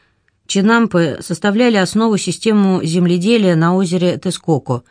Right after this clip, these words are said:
Конец примечания. Которой суждено было бороздить воды озера Мехико.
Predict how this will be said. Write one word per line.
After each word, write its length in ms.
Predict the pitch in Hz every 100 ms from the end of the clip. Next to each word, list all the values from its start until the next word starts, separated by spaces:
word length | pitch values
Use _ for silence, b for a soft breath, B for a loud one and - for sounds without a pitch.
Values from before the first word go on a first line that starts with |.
| b b
Конец 360 | - 156 151 -
примечания. 760 | 151 156 165 160 135 120 127 - _ _ _ _ _
Которой 420 | - 190 254 226
суждено 520 | 202 208 175 208 240
было 180 | 202 202
бороздить 500 | 165 165 170 190 -
воды 320 | 156 196 185
озера 420 | - 175 170 170 170
Мехико. 600 | 156 135 135 - 120